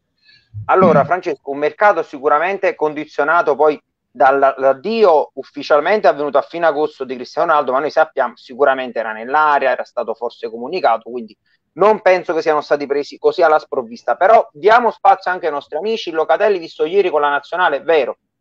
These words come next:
Speaker 1: io ho visto parzialmente la partita, però so di una grande prestazione Locatelli, fa ben sperare. Sicuramente dovrà lavorare molto mister Allegri.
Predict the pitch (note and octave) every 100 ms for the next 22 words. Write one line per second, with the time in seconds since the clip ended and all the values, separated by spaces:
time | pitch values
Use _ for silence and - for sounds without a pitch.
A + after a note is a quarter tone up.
0 | _ D3+ F3+ D3+ D#3 - D3 F3 - C#3+
1 | E3+ D#3+ E3+ D3+ C#3+ C3 C#3 - C#3 C#3+
2 | D3 - F3 C#3+ C#3 C3 D#3+ C#3+ C3 A#2+
3 | C3+ - C3 C#3 G#3+ F3+ C3+ C#3 G#3 F3
4 | C#3 A#2 - A2 G2+ - F3+ - - D3+
5 | B2 D3 D3 D3+ D3 C#3 C#3 C#3 C3+ C#3
6 | - B2 A#2 - C#3 A3 A3 F#3+ F#3